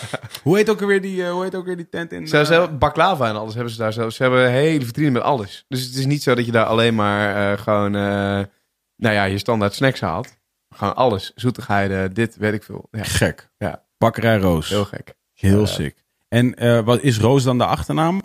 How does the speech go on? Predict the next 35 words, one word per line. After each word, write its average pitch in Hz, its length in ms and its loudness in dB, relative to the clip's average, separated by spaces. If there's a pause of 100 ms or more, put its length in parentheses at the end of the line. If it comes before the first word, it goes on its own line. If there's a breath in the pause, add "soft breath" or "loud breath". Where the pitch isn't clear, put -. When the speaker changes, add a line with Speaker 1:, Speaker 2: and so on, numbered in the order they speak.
Speaker 2:
of 123 200 0
de 110 100 0
voornaam 123 400 2
van 104 220 0
een 101 220 2
dame? 78 380 -2 (1040)
Speaker 1:
Ja. 92 440 -10 (380)
Het, - 120 -20 (180)
eh, 82 220 -8 (240)
zu-, 120 280 -2
zulke 113 560 2
vragen 117 340 0
stel - 160 -8
ik 117 100 -6
me 107 100 -6
niet 101 100 -6 (100)
Speaker 2:
Die 110 120 4
Speaker 1:
als 131 60 4
ik 120 60 0
Speaker 2:
stel 202 120 2
je 240 60 2
Speaker 1:
daar 214 100 4
Speaker 2:
niet, 104 100 4
Speaker 1:
zit. 113 160 0
Speaker 2:
hè? 214 60 -8 (180)
Speaker 1:
Nee. 123 160 0 (920 loud breath)
Speaker 2:
Ook, 170 280 2
die 156 80 4
heb 180 100 0
je 185 60 -8
je 180 100 2
ook 175 140 4
nooit 175 200 0
afgevraagd? 107 580 -2
Speaker 1:
<laughs> - 20 6